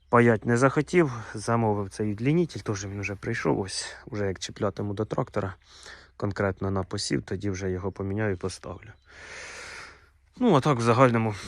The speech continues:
для насоса ось зробив у нас такий насос, ось кріплення, його фіксатор, щоб його сюди прикрутив, надів на вом, зафіксував і печеш. Дуже зручна штука. Розвороти,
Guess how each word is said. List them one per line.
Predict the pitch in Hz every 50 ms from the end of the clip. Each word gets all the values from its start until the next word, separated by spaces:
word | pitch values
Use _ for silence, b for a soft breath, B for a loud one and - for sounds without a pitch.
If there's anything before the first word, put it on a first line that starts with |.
| B
для | 135 120 127 139 139
насоса | 135 131 120 - - 123 - - 120
ось | 113 110 104
зробив | 101 110 113 113 107 107 117 113 110 B B B B B B -
у | 110
нас | 110 107 104 - - - - - - 117 -
такий | - 110 - - 110 104
насос, | 107 123 123 - - 254 202 - - - B B B B B B B B B B - -
ось | - - -
кріплення, | - - 170 202 - 151 143 139 131 123
його | 135 131 117 123
фіксатор, | 113 - 123 - - - 123 120 - 117 -
щоб | - - 107 104
його | 107 104 104
сюди | - - 107 107 107
прикрутив, | - - 117 - - 147 - - 214 -
надів | - 113 113 107 113 107 104
на | 104 117 131
вом, | 151 175 170 156 139 - - - - B B B B B B B B B B
зафіксував | - 110 127 120 - 113 - - - - 151 175 196 180 139 -
і | - 127
печеш. | - - 107 - - 107 98
Дуже | 110 151 208 180 143
зручна | 123 131 135 127 - - 123 117 104
штука. | - - - - - - 107
Розвороти, | 110 147 160 165 175 190 190 196 196 185 160 - 139 123 107